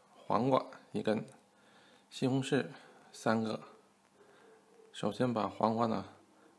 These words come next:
抛成这样的薄片，一会儿呢，我们就要用这个黄瓜片儿来编织那个绿草地。你刚才看到我们那上面不是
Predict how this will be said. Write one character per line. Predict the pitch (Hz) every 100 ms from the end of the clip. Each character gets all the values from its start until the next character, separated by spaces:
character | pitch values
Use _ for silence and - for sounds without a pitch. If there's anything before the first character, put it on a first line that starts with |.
| _
抛 | - 113
成 | 104 117 110
这 | 117
样 | 107 104
的 | 110 - - - - _ _ _ _ - - -
薄 | 113
片， | 113 139 - - _ _ - - - - - _
一 | 120
会 | 110
儿 | 107
呢， | 110 107 107
我 |
们 | 98 98
就 |
要 | 104 107
用 | 107
这 | 104
个 | 107 - -
黄 | - 107 113
瓜 |
片 | 107 127
儿 | - - - - - - - - _ -
来 | 110 101 104 - - _
编 | - 110 110
织 | 110 110 110 - - -
那 | 107
个 | 127 120
绿 | 131 110
草 | - -
地。 | 135 - - - _ _ _ _ _ _ _ _ - _ _ -
你 | 123
刚 | 110
才 | 110
看 | 107 113
到 | 107
我 | 101
们 | 104
那 | 104
上 | 110
面 | 104
不 | 98
是 | 101